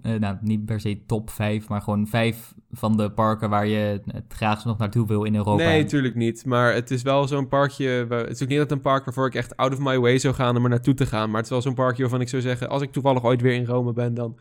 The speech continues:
Speaker 2: ga ik zeker de moeite nemen. Het is ook heel makkelijk om er te komen. Je kan gewoon vanaf Termini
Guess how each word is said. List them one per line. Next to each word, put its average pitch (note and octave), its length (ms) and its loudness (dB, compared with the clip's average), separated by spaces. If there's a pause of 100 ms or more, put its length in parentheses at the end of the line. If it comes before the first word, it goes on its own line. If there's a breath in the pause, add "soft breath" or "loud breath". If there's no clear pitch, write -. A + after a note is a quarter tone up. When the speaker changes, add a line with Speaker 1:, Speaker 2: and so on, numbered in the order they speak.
(140 soft breath)
Speaker 2:
ga - 200 -4
ik A#2+ 100 0
zeker B2 260 0
de B2+ 60 0
moeite B2 240 0
nemen. G#2+ 180 -4
Het A2 80 -6
is - 60 -8
ook - 120 -10
heel C#3+ 140 6
makkelijk C3 340 0
om B2 80 0
er B2 60 -2
te - 100 -10
komen. A2+ 300 -2
Je A2 60 -6
kan B2 200 -4
gewoon B2 200 0
vanaf B2+ 180 -2
Termini B2+ 540 0